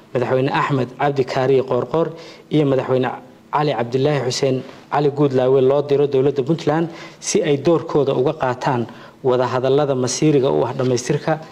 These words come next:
dowlad dhiska dalka. Goluhu wuxuu soo dhaweynayaa wadajirka iyo isku duubnida ay muujiyeen culimmada Soomaaliyeed. Goluhu wuxuu bogaadinayaa dadaalka hagar la'aanta ah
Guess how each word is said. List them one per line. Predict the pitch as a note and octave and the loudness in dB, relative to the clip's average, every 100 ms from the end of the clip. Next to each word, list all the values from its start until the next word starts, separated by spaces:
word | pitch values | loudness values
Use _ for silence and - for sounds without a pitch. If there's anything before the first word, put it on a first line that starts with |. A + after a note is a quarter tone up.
| - - - - - - - - - _ - - | -20 -20 -20 -20 -20 -20 -20 -20 -20 _ -20 -4
dowlad | C#3 C3+ C3 | 0 2 2
dhiska | C#3+ - | 0 0
dalka. | A#2+ B2 - - - - - - - | -2 -2 -4 -10 -20 -20 -20 -20 -8
Goluhu | - D#3+ F#3 | 0 2 4
wuxuu | F3+ D#3+ | 2 -2
soo | - F3 | 0 0
dhaweynayaa | D#3+ D3+ D#3 D3 B2+ C3+ C#3 - - - - - - - - - - - - | 2 4 4 4 4 2 0 -6 -20 -20 -20 -20 -20 -20 -20 -20 -20 -20 -4
wadajirka | C#3 C3+ C3 - F#3+ G3 B2+ | 0 2 0 0 -2 -4 -4
iyo | C#3 C#3+ | -2 -2
isku | - C#3+ | -2 -4
duubnida | B2+ C#3 D#3+ D#3+ D3+ | 0 2 4 2 2
ay | C3 | 0
muujiyeen | B2+ B2 B2 D3+ C#3 | 2 0 0 0 0
culimmada | A2+ B2 C#3+ C3+ | 0 2 2 0
Soomaaliyeed. | - B2 A#2+ B2 B2+ D3+ D3 - - - - | -2 -2 0 2 2 2 -2 -10 -20 -20 -2
Goluhu | C#3+ D3+ E3+ | 2 4 2
wuxuu | D3 | 2
bogaadinayaa | C3 C3+ C3+ C#3 D#3 C3+ A#2+ | 0 2 2 2 2 2 2
dadaalka | A2+ B2+ C#3+ B2+ B2+ A#2+ | 0 0 0 -2 -6 -4
hagar | A#2+ A#2+ | -2 0
la'aanta | B2 C3+ C#3+ C#3+ | 0 0 0 -2
ah | G#2+ | -4